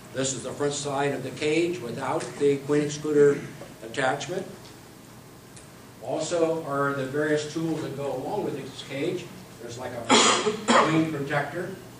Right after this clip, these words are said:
Uh, you have special, uh, holders for the, uh,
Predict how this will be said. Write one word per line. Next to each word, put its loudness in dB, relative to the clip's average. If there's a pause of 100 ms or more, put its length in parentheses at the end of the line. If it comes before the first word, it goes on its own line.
(400)
Uh, -8 (120)
you -4
have -2 (500)
special, -2 (840)
uh, -6 (840)
holders 2 (800)
for -4
the, -6 (960)
uh, -14